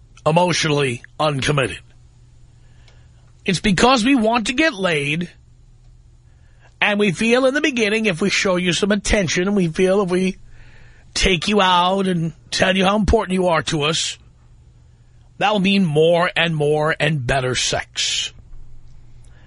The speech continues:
And then when you actually start to try to collect on the promise, then we withdraw. There's no mystery to it. The best way to avoid this situation is just have friends with benefits.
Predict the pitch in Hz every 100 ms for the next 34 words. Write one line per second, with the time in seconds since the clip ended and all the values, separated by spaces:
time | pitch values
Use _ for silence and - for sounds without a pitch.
0 | - - - 139 135 196 233 175 165 170
1 | - 170 185 165 127 165 135 - 175 165
2 | 170 - - 160 170 - 165 151 208 220
3 | 370 381 - - - - - - - -
4 | - 170 175 175 165 139 - 139 104 90
5 | - - - 320 320 427 453 349 269 339
6 | 359 226 415 427 - - - - - _
7 | _ _ _ - _ _ _ _ _ _
8 | _ _ _ _ _ 127 120 226 269 233
9 | 247 254 196 175 123 101 139 160 202 233
10 | 220 220 214 202 196 190 185 175 175 170
11 | 165 147 - - - - - - - -
12 | 302 277 226 196 151 165 151 123 135 123
13 | 113 82 - - - - -